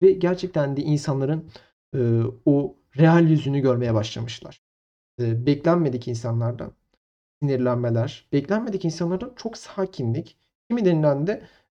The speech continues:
e, sakin olması beklenirken sakin kalmış. Bunun gibi, e, mücadeleler bizim gerçek yüzlerimizi gösteriyor. Tabii ki bu şey demek değil. Sinirle yapılan hareketlerin hepsi, tamamı, yüzde yüzü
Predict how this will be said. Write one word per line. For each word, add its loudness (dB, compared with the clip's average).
e, -6
sakin 0
olması -2
beklenirken -6
sakin -4
kalmış. -10
Bunun 0
gibi, -2
e, -2
mücadeleler 2
bizim -4
gerçek -2
yüzlerimizi 0
gösteriyor. -4
Tabii 4
ki 4
bu 4
şey 4
demek 0
değil. 0
Sinirle 4
yapılan 2
hareketlerin -2
hepsi, -2
tamamı, 2
yüzde 0
yüzü 0